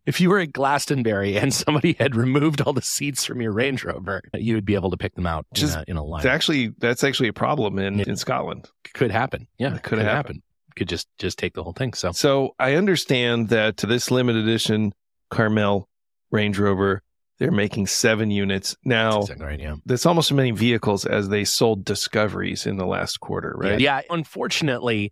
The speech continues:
Speaker 1: our precious J L R is not selling the Discovery at a
Speaker 2: Mm.
Speaker 1: rate that really makes any sense. Uh,
Speaker 2: Mm.
Speaker 1: I don't know why.
Speaker 2: I
Speaker 1: And
Speaker 2: have,
Speaker 1: not
Speaker 2: I have an
Speaker 1: yeah,
Speaker 2: idea
Speaker 1: yeah,
Speaker 2: as to
Speaker 1: yeah.
Speaker 2: why.
Speaker 1: Yeah, it's like
Speaker 2: Yeah.
Speaker 1: a Ford Explorer.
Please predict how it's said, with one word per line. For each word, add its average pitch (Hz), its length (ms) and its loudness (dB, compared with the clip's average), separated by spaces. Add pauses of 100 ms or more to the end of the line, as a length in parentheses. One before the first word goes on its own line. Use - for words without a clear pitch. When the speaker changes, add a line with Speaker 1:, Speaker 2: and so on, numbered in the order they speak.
Speaker 1:
our 110 180 2
precious 120 380 -2
J 113 140 0
L 104 140 0
R 98 180 0
is 90 160 -4
not 120 520 0 (320)
selling 104 380 0
the 90 80 -4
Discovery 87 540 -4
at 92 240 0
a 92 60 0
Speaker 2:
Mm. 98 120 2
Speaker 1:
rate 98 360 2
that 95 160 -4 (260)
really 156 320 4
makes 104 320 0
any 87 200 -2
sense. - 720 -4 (100)
Uh, 87 200 -6
Speaker 2:
Mm. 101 360 -2 (460)
Speaker 1:
I 123 140 -2
don't 165 240 0
know 110 520 -2 (100)
why. 95 800 0
Speaker 2:
I 220 160 2
Speaker 1:
And 214 80 6
Speaker 2:
have, 170 220 4
Speaker 1:
not - 80 0
Speaker 2:
I 131 120 4
have 147 240 4
an 110 80 4
Speaker 1:
yeah, 104 60 2
Speaker 2:
idea 104 480 2
Speaker 1:
yeah, 127 120 2
Speaker 2:
as 90 140 -4
to 110 140 -2
Speaker 1:
yeah. 95 80 2
Speaker 2:
why. 73 320 -4 (180)
Speaker 1:
Yeah, 90 240 0
it's - 80 -6
like 110 120 2
Speaker 2:
Yeah. 98 60 0
Speaker 1:
a - 40 0
Ford 98 140 0
Explorer. 117 440 -4